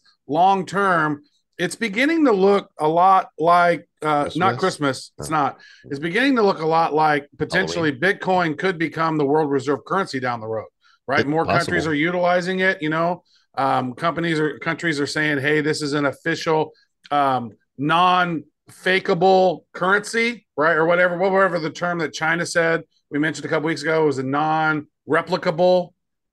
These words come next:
Speaker 1: token or something, right? Not non-fungible, non-replicable. Like, you can't create it out of thin air.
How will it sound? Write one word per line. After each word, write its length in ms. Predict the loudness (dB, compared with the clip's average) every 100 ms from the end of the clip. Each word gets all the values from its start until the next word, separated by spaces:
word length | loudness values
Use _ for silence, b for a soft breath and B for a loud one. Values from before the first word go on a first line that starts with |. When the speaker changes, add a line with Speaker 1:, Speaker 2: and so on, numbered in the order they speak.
| _ _ _ _
Speaker 1:
token 420 | 2 2 2 0
or 60 | 0
something, 360 | -2 -2 -2 0
right? 260 | 0 2
Not 220 | 0 0
non-fungible, 720 | 0 0 0 0 0 0 0 2
non-replicable. 920 | 0 0 0 0 0 -6 -4 -4 -4
Like, 160 | -6
you 80 | -10
can't 260 | -8 -8 -8
create 440 | -4 0 0 0
it 80 | 2
out 160 | 2 0
of 80 | -2
thin 160 | -2
air. 320 | 2 2 0